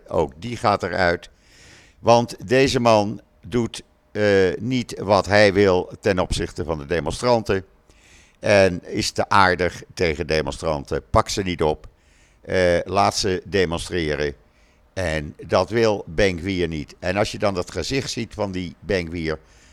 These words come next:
dan ga ik over mijn nek. Deze man heeft totaal geen ervaring. Het is een mislukte advocaat. Eh, het was, eh, hij is drieënvijftig keer opgepakt wegens aanvallen op Palestijnen.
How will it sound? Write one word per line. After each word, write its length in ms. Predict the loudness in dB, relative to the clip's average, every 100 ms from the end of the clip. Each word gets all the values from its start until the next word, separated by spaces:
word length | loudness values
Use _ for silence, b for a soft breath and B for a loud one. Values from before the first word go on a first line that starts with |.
| -6
dan 140 | -4
ga 240 | -2 -4 -4
ik 260 | -6 -6
over 360 | -2 -2 -2 -6
mijn 320 | -8 -10 -8
nek. 220 | -4 -6 -6 _ b b b
Deze 260 | 0 0 2
man 240 | 2 2
heeft 280 | 2 2 2
totaal 800 | -2 -2 -8 _ 6 8 6 2
geen 360 | -6 -2 -2 0
ervaring. 640 | -2 2 4 4 2 -4 -12 B B B
Het 140 | -6 -4
is 120 | -2
een 100 | -2
mislukte 520 | -2 0 0 0 -2
advocaat. 760 | -2 -6 -10 -2 0 0 -6 _ B B B B B B B
Eh, 440 | 0 4 6 4 2 -10 _
het 180 | -4 -2
was, 360 | 2 2 2 2
eh, 220 | 4 4 0
hij 160 | -2 0
is 100 | 0
drieënvijftig 800 | -2 -2 0 2 4 4 2 -6
keer 380 | -2 0 0 -2
opgepakt 760 | -2 -2 -4 -2 0 -2 -6 -20 _ _ b b -4
wegens 360 | 0 2 0
aanvallen 560 | 0 0 2 4 4 0
op 200 | -4 0
Palestijnen. 680 | 0 0 -2 0 0 -4